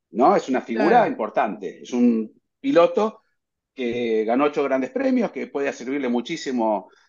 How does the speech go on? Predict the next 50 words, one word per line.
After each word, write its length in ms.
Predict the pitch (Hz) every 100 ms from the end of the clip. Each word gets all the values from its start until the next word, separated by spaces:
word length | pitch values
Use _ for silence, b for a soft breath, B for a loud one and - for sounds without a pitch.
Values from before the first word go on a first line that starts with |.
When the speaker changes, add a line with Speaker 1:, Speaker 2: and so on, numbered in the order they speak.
| _
Speaker 1:
sobre 320 | _ 113 110
todo 160 | 107 139
a 40 |
Alfa 240 | 127 123 110
Tauri, 280 | 165 175 165
con 260 | 117 107
la 180 | 101 104
nueva 240 | 120 139 -
proyección 580 | 110 107 110 - 175
de 120 | 151 120
tratar 340 | 110 120 120
de 100 | 117
cambiar 420 | 110 110 123 120
de 100 | 113
nombre, 640 | 131 156 160 156 151 143 135
de 220 | 117 113 107
limpiar 380 | 110 104 127 123
el 80 |
equipo, 680 | 113 - 170 - 165 151 - B _
de 120 | 117
hacerlo 260 | 113 135 127
más 160 | 131 131
solvente, 680 | 120 131 165 165 - 151
de 100 | 127
que 80 | 113
Red 140 | 113 113
Bull 160 | 131
no 120 | 127
tenga 220 | 131 127 113
que 60 |
estar 180 | 117 123
invirtiendo 800 | 120 117 - 123 131 127 117 b b b _
y 160 | 107 110
de 120 | 113
conseguir 440 | 127 120 131 135 147
un 120 | 135
main 180 | 143 131
sponsor 520 | - 151 160 160 131
que 120 | 117
ponga 300 | 131 135 127
mucho 360 | 120 139 147 -
capital, 500 | 123 123 139 208 233
y 60 |
es 100 | 139
una 120 | 139
buena 300 | 127 139 139
iniciativa 560 | 123 117 117 139 160 147
tenerlo 240 | 113 120
a 20 | 110
Ricciardo, 540 | 107 170 123 107